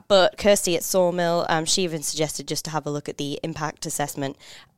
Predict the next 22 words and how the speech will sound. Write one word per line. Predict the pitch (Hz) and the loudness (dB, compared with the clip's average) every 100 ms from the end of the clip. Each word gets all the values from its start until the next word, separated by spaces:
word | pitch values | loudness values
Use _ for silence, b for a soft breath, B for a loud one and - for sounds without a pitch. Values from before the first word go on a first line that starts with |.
| _ _ _ - | _ _ _ -2
just | 226 208 - - 175 | 2 2 0 -6 0
not | 202 170 | 4 4
even | 190 180 170 165 | 4 0 -4 -2
necessarily | 170 - 160 156 156 | -2 0 0 0 0
to | 143 | 0
go | 147 | 0
down | 160 156 | 0 0
that | 151 | -2
path, | - 156 165 | -2 -4 -2
but | - - | -6 -6
to | 160 | -6
have | 165 | -4
a | 156 | -2
look | 147 - | -4 -4
at | 151 | -4
ways | 143 - | -4 -4
that | 147 | -10
you | 143 | -10
can, | - 139 - | -8 -8 -6
um, | 143 139 | -6 -6
bring | - 151 | -4 -4
efficiencies | 151 147 - 143 - 139 | -4 -6 -6 -8 -8 -8